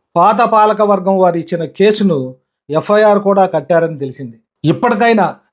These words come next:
ఇరు వర్గాలు సమస్య లేకుండా ఒక్కటై కొత్త పాలకవర్గాన్ని ఏర్పాటు చేసుకుంటారా, లేక ఇదే విధంగా ఘర్షణలు పడతారా అనే విషయంపై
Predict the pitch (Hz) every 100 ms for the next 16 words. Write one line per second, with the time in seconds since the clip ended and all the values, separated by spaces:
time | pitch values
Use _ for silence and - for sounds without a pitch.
0 | _ _ _ 139 185 208 208 202 220 208
1 | - 175 202 208 202 190 180 170 151 123
2 | _ 147 151 185 196 190 - _ _ _
3 | _ 165 170 190 185 185 180 175 165 160
4 | 165 160 156 151 165 165 156 147 156 151
5 | 156 175 226 254 _ _ _ _ _ 175
6 | 208 214 190 175 202 214 208 208 196 185
7 | 156 180 165 147 - 127 113 - _ _
8 | _ _ _ - 147 170 156 147 208 196
9 | 185 147 123